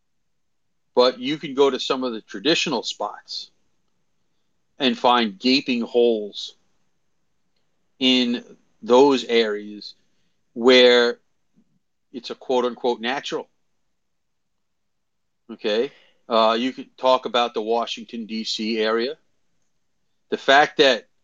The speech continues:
the state of Illinois produces tons of players to play at the N C A A level, and there's no team in the state, is mind-boggling. Okay? Uh, you're in an area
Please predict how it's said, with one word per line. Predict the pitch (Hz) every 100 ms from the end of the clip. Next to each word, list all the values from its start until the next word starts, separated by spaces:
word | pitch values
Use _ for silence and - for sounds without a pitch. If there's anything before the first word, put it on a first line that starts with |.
| _ _
the | -
state | - 139 135
of | 120
Illinois | 120 113 120 135 110 - _ _ _ _ _ _ _ _
produces | 113 - 135 127 107
tons | - - 120 151 123
of | 101
players | - 127 120 107 -
to | - _
play | 113 110
at |
the | 110 113
N | 107
C | 110 110 110 110
A |
A | 117
level, | 104 98 101
and | 110
there's | 113 107
no | 113 127
team | 131 120 127 120 90 _ _ _ _ -
in | 104
the |
state, | - - 135 113 - _ _ _ _ _ _ _ _ _ _ _ _ _ -
is | 120 113 101
mind-boggling. | 98 107 123 113 101 95 90 113 _ _ _ _ _ _ _ _ _ _ _ _ _ _ _ _ _ _ _ _ _ _ _ _ _
Okay? | - 98 123 _ _ _
Uh, | 110 107 110
you're | 107 127 156
in | 175
an | 135
area | 127 117 120 131